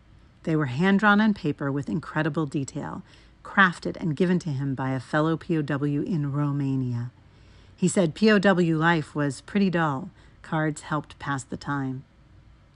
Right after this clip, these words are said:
I couldn't believe they were in my hands and not behind glass in the Smithsonian. I asked if I could take pictures.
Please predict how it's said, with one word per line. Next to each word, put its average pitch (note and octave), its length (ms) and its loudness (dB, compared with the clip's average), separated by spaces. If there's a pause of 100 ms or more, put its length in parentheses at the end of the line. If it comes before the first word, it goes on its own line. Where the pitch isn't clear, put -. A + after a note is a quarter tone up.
I F3+ 60 -4
couldn't A3+ 300 4
believe F#3+ 360 2
they F3 140 2
were F3+ 100 0
in F3+ 180 0
my E3 180 2
hands E3+ 360 0
and D#3 180 -4
not E3 240 0
behind D3+ 360 -4
glass D#3 400 0
in G3 100 -2
the D#3 80 0
Smithsonian. D#3 960 -2 (720)
I F#3+ 120 -2
asked F3+ 360 0
if - 100 -6
I D#3+ 100 0
could - 180 -6
take - 240 -6
pictures. - 540 -10